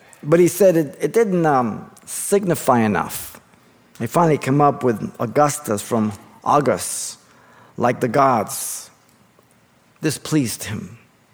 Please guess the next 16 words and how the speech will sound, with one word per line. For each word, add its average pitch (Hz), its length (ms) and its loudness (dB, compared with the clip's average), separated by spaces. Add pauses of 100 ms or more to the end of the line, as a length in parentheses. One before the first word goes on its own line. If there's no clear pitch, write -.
(440)
By 131 140 2
the 127 60 4
way, 120 160 2
we 117 120 0
get 117 200 0
the 110 80 0
month 117 400 0
August - 640 -4 (420)
from 107 200 -4
this. - 380 -8
<laughs> - 1900 -20
Many 123 260 -2
of 104 60 -2
the 107 60 -2
months 113 360 0
are 104 100 -4